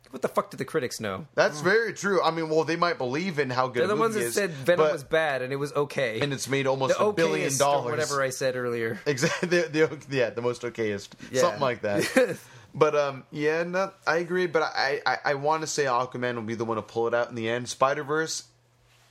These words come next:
Speaker 2: it's gonna be a close second. Gonna be a close second. But, again,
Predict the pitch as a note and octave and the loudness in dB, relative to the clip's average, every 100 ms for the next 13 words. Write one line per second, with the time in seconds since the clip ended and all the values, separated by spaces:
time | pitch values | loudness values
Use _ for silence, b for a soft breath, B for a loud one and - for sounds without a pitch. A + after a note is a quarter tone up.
0 | _ _ _ C3 G#2 - B2+ A2+ G#2 - | _ _ _ -10 -8 -6 -4 -4 -6 -4
1 | G2+ - - E2 - - _ _ - B2+ | -4 -4 -12 -14 -18 -20 _ _ -6 -4
2 | A#2 - A2 - G2 F#2+ E2+ - B B | -4 -2 -2 0 -6 -6 -16 -18 B B
3 | B C3+ C3+ C3+ _ _ - A#2 C3+ C3+ | B 2 2 0 _ _ -10 -2 0 -2